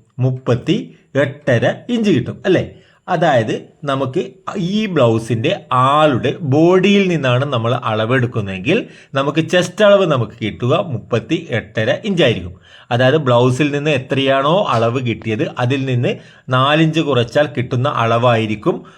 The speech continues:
ആളുടെ, ആ ബ്ലൗസിൻ്റെ ആളുടെ ബോഡിയിൽ നിന്ന് നമ്മൾ അളവെടുക്കുന്ന സമയത്ത് നമുക്ക് കിട്ടുക.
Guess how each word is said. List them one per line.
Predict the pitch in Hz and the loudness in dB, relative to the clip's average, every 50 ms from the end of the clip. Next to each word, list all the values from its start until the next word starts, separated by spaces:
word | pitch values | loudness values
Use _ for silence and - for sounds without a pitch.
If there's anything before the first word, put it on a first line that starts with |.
| _ - - 120 131 147 | _ -4 0 2 2 4
ആളുടെ, | 160 165 160 135 107 92 101 101 - - 131 143 | 4 4 2 2 0 -2 -4 -6 -2 -2 0 2
ആ | 151 170 180 185 180 160 131 | 2 2 4 2 2 0 0
ബ്ലൗസിൻ്റെ | 123 113 113 110 - 123 113 120 180 202 - - 127 117 120 | -2 -2 -2 -2 -4 -6 -4 -2 -2 -4 -2 -4 -2 0 0
ആളുടെ | 127 131 127 110 98 120 160 170 139 123 139 | 2 2 2 0 0 -2 -4 -2 -2 0 2
ബോഡിയിൽ | 156 190 233 220 214 226 220 196 165 127 | 4 4 4 4 4 2 0 0 0 -2
നിന്ന് | 113 113 143 165 | -4 -4 -4 -4
നമ്മൾ | 139 110 110 107 98 | -4 -4 -4 -4 -4
അളവെടുക്കുന്ന | 98 104 107 104 101 101 - 110 104 101 - | -4 -4 -4 -6 -6 -8 -8 -10 -10 -8 -8
സമയത്ത് | 113 101 110 139 170 185 | -8 -8 -8 -6 -6 -4
നമുക്ക് | 175 165 180 202 202 | -4 -4 -4 -2 -4
കിട്ടുക. | 190 - - | -4 -4 -4